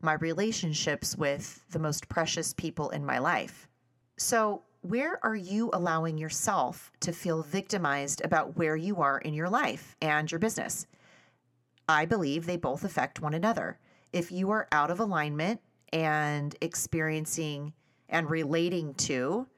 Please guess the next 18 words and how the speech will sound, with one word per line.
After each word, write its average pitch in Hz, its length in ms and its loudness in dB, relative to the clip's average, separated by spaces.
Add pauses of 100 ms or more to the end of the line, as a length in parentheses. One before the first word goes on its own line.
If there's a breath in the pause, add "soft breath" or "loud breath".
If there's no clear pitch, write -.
(360 soft breath)
shadow 165 460 2
victim 165 340 -2
frequency 160 760 0
in, 143 540 -6 (260)
say, - 220 -2
your 151 240 -2
love 151 280 2
life, 165 640 0 (580 soft breath)
you 180 220 -2
will 196 140 0
be 190 160 -2
experiencing 170 680 -2
symptoms 165 640 -2
in 165 120 0
another 170 320 0
area, 214 520 -2 (120)
like 151 500 -2
money. 220 380 0